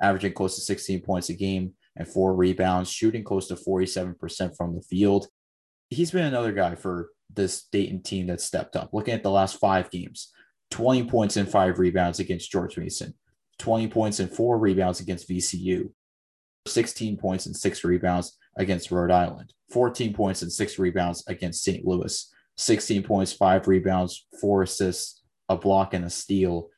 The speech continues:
against Saint Joseph. So I think it really just comes down to that two guard lineup of Crutcher and Watson. But these losses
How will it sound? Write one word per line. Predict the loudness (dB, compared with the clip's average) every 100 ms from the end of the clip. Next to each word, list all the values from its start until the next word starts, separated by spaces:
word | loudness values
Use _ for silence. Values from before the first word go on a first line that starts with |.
| _ _ _ 0
against | 2 0 -2 -4
Saint | -6
Joseph. | -6 -8 -6 -10 -8
So | 2 4 4 2 -8 _ _ _ _ _ _
I | 2 4
think | 4 4
it |
really | 4 4 4
just | 0
comes | -4 -2
down | 0 0
to | 0
that | -2 -2 -4 _
two | -4 -2
guard | 2 0 0
lineup | -2 -2 -4 -8 _ _ _ -8
of | -8
Crutcher | -4 -4 0 2 2 0 -8 _ _
and | 2 4
Watson. | 6 4 2 -2 -8 0
But | 0 0 -4 _ _ _ _ _ _ _ _ _
these | 4 6 6
losses | 4 6 4 4 4 2 -4 -8